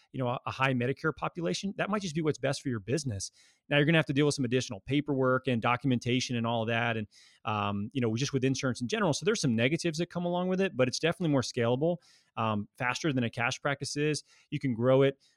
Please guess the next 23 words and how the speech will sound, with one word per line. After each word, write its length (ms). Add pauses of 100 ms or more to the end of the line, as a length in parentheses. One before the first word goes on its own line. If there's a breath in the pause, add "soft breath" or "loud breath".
more. 380
You 100
can 100
definitely 360
hire 320
more 160
people 300
on 240
because 420
you 120
have 220
the 80
volume 440
from, 460
you 120
know, 60
the, 260
the 100
insurance, 500
and 100
then 80
you 80
have, 260